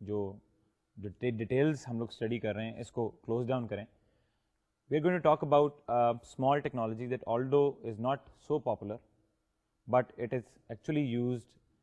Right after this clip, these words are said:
in a wide range۔ یہ ٹیکنالوجی ہے لوکل ٹاک۔ اب اسٹوڈنٹ، جب ہم لوکل ٹاک کی بات کرتے ہیں تو basically this was invented by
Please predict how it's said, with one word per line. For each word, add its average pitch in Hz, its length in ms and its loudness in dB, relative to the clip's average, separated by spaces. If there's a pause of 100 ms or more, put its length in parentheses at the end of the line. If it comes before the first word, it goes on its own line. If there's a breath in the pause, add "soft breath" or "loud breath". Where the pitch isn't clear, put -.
(120)
in 117 140 -4
a - 80 -2
wide 120 260 2 (1400)
range۔ 101 380 -8 (1500)
یہ 135 80 -2
ٹیکنالوجی 123 500 -2
ہے 139 80 -4
لوکل 117 340 -2
ٹاک۔ 92 300 -6 (2000)
اب 139 80 -4
اسٹوڈنٹ، 175 200 0
جب 170 140 2
ہم 160 100 0
لوکل 143 320 4 (280)
ٹاک 123 200 4
کی 143 60 -2
بات 110 260 2
کرتے 117 200 -6
ہیں 135 80 -6
تو 123 140 -4
basically 127 420 -4 (140)
this 117 160 -6
was 117 180 -2
invented 107 420 -6
by 107 120 2